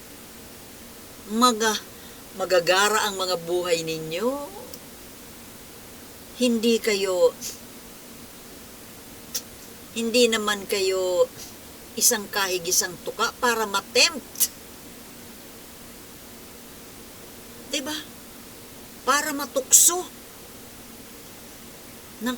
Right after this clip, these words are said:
alok ng pera. Mayaman na kayong dati.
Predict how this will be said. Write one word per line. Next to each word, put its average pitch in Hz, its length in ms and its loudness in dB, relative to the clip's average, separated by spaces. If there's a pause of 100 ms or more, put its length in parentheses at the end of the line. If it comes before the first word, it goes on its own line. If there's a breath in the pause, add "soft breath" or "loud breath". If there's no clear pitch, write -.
(120)
alok 240 320 6
ng 214 240 -4
pera. 165 320 -2 (1600)
Mayaman 370 400 2
na 370 80 -2
kayong 349 320 0
dati. 311 400 0